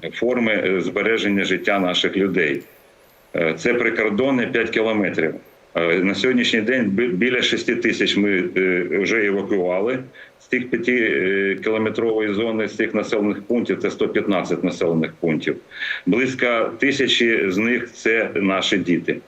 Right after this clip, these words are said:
А, е, що стосується інших регіонів,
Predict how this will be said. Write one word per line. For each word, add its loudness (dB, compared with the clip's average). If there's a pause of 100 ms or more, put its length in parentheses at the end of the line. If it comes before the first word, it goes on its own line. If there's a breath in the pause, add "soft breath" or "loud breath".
(680)
А, 0
е, 2
що -2
стосується 0
інших 2
регіонів, 0